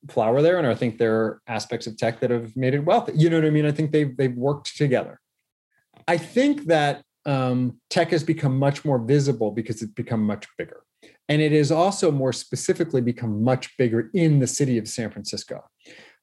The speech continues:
Um, Twitter, uh, you know, a lot of these tech companies, Twitter, Uber,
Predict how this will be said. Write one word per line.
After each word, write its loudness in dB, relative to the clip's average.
Um, 0
Twitter, 4
uh, -2
you 2
know, 0
a 2
lot 4
of 0
these -4
tech -2
companies, 0
Twitter, 4
Uber, 4